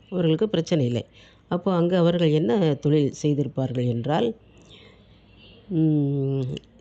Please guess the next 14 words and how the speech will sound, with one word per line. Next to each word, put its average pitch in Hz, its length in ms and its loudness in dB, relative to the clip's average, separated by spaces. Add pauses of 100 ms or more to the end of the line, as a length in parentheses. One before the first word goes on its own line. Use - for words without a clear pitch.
(580)
அதாவது 160 500 2 (560)
நெல் 208 360 2
அரிதல், 143 420 0 (1080)
கடாவிடுதல், 135 640 0
இந்த 143 140 -2
மாதிரிலாம் 135 520 0 (180)
தொழில் 120 300 0
இருக்கும். 117 340 -6 (560)
நெல் 196 260 2
அரிதல் 160 340 2
என்று 131 260 -2
சொன்னால் 143 420 -2
அங்கே 139 320 -2
தான், 170 240 -2